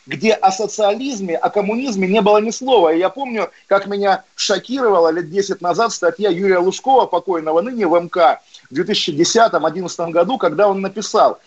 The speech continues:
«Вы знаете, если бы победил Г К Ч П, я уверен, — пишет Лужков, — что экономическую реформу им бы делал тот же самый Егор Тимурович Гайдар». И я подумал: «Чёрт подери, а действительно,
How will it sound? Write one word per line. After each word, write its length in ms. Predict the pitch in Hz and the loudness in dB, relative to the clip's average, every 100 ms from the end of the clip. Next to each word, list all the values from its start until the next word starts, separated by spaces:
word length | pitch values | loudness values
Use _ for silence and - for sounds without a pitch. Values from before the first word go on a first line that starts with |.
| _ | _
«Вы 100 | 143 | -2
знаете, 400 | 170 240 269 - | -2 0 0 0
если 260 | 180 220 214 | -2 -4 -2
бы 120 | 185 | -2
победил 440 | 202 190 196 277 226 | 0 -2 -2 -2 -2
Г 120 | 202 | -2
К 100 | 196 | -2
Ч 160 | - | -2
П, 280 | 208 196 143 - - - | 0 2 2 -2 -12 -8
я 240 | 151 202 | 0 0
уверен, — 520 | 202 196 190 247 165 147 | 2 -2 0 0 0 -4
пишет 280 | 185 185 | -6 -6
Лужков, — 480 | 175 190 - 269 262 - - | -4 -6 0 2 2 -2 -14
что 240 | - 185 | 0 2
экономическую 640 | 185 208 220 214 - 185 180 | 4 2 0 -4 -4 0 0
реформу 460 | 202 277 269 185 165 | 0 -2 -2 -2 -2
им 160 | 226 | 0
бы 100 | 196 | 2
делал 280 | 180 202 190 | 4 4 2
тот 240 | 170 233 175 | 0 -2 0
же 100 | 359 | -2
самый 380 | - 240 214 | 0 0 0
Егор 360 | 170 170 175 208 | -2 -2 0 0
Тимурович 520 | 185 180 190 180 151 | 0 0 2 0 -2
Гайдар». 400 | 147 190 185 135 - - - | 0 2 4 2 0 -16 -10
И 80 | 175 | -2
я 120 | 185 | 0
подумал: 400 | 190 220 196 170 | 2 0 0 -2
«Чёрт 300 | - - 202 | -2 -4 -6
подери, 280 | 202 196 214 | -4 -6 -4
а 200 | 170 175 | -2 -2
действительно, 680 | 160 202 - 262 180 151 123 | -4 -8 -6 -4 -2 -2 -4